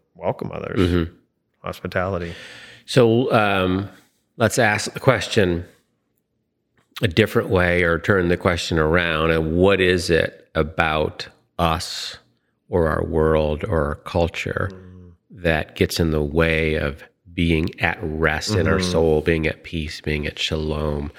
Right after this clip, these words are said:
Speaker 2: When you're not at rest, what's often going on or what can be going on?
Speaker 1: Yeah. Yeah, fomo. Like, constant comparison
Speaker 2: Yeah.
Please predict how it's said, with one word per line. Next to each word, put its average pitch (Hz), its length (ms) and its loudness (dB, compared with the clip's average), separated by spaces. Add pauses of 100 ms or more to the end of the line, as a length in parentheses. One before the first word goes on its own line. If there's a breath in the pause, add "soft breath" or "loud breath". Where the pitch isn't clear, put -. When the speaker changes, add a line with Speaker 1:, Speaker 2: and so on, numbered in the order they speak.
(360 loud breath)
Speaker 2:
When 87 140 0
you're 95 380 4
not 80 540 -2 (560)
at - 260 -2
rest, 76 600 -4 (100)
what's 85 560 -4 (220)
often 78 400 -2
going 76 340 0
on 76 240 -2
or 71 100 -4
what 76 200 -4
can 73 260 -2
be 71 100 -6
going 73 380 -4
on? 71 360 -6
Speaker 1:
Yeah. 90 220 -18 (1040 soft breath)
Yeah, 104 300 2
fomo. 98 720 0 (1080)
Like, - 380 -4 (1400)
constant 107 640 -2
comparison 101 1120 -2
Speaker 2:
Yeah. 80 180 0